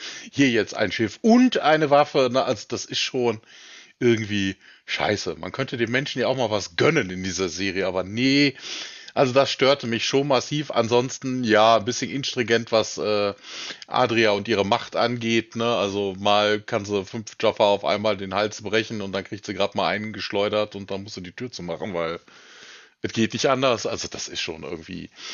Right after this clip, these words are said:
ein bisschen merkwürdig. Okay, Dakara ist zerstört. Ja, das hat ein bisschen was, minimalen Impact auf die,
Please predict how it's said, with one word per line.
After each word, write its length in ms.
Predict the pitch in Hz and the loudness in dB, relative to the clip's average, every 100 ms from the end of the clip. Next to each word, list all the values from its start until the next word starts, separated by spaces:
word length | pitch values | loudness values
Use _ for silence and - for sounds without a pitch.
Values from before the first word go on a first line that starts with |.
| - - - - | -10 -10 -12 -10
ein 100 | 101 | -6
bisschen 320 | 98 - 98 | -4 -2 0
merkwürdig. 640 | 92 98 - 98 101 - 104 | 0 0 -2 0 0 -2 -6
Okay, 480 | - 117 113 117 120 | 0 4 6 4 2
Dakara 580 | 101 110 120 123 104 110 | 0 2 4 4 4 0
ist 160 | - | 0
zerstört. 640 | 107 90 120 123 123 117 - | -4 -2 2 4 4 2 -2
Ja, 280 | 95 101 98 | -4 -2 -4
das 220 | 95 - | -4 -4
hat 120 | 107 | -6
ein 120 | 98 | -6
bisschen 380 | 104 110 110 95 | -8 -6 -4 -2
was, 220 | 98 - | -4 -4
minimalen 520 | 95 151 127 98 101 | -8 -6 -4 -2 -4
Impact 400 | 120 113 110 - | -6 -6 -6 -4
auf 240 | 82 107 - | -4 -6 -6
die, 260 | 95 90 | -12 -12